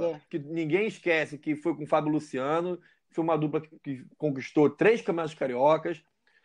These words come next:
Speaker 1: É, o Angelim participou decisivamente daquele campeonato brasileiro. Ele fez vários gols importantes. Não foi só o gol do título.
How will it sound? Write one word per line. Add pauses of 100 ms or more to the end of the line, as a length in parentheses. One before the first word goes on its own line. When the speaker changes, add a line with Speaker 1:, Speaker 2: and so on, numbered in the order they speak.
(200)
Speaker 1:
É,
o
Angelim
participou (840)
decisivamente
daquele
campeonato
brasileiro.
Ele
fez
vários
gols
importantes. (420)
Não
foi
só
o
gol
do
título.